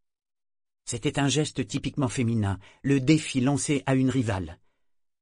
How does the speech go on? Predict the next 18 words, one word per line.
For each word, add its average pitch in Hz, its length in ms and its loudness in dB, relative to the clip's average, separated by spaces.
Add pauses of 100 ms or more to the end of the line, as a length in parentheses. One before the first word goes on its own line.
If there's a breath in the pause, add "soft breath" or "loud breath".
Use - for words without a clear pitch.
(580)
Le 92 200 -2
pirate 98 440 -4
repoussa 101 460 -4
les 87 100 -4
courtes - 300 -8
mèches 90 260 -6
noires 101 240 2
de 87 100 -6
son 90 200 -8
front 107 280 -4 (340 soft breath)
et 107 120 0
rendit 113 240 0
son 113 160 -2
regard 107 320 2
à 107 80 2
la 107 80 2
vive 98 240 -2
nef. - 340 -10